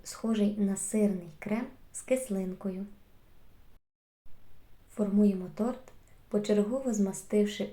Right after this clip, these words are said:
усі коржі кремом. Прикрашаємо за власним смаковим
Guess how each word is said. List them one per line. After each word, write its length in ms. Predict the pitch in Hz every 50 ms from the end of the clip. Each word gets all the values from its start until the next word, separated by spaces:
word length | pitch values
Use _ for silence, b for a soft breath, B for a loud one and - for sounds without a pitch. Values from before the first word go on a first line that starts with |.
| -
усі 260 | - - - - 196
коржі 560 | 202 - - 180 - 175 170 180 202 247 226 - - -
кремом. 440 | - - 175 175 175 175 175 170 190 - - - - - _ _ _ - - - - - - _ _ _ _ _ _ _ _ _ _ _ _ _ _ _ _ - - - - - - - - - - _
Прикрашаємо 880 | - 202 202 208 - 202 208 208 - 262 285 311 285 226 196 185 180 196 208 - - -
за 160 | 208 185 196
власним 500 | 180 180 196 226 277 - - 254 214 196
смаковим 540 | - - - 185 - - 196 190 208 233 254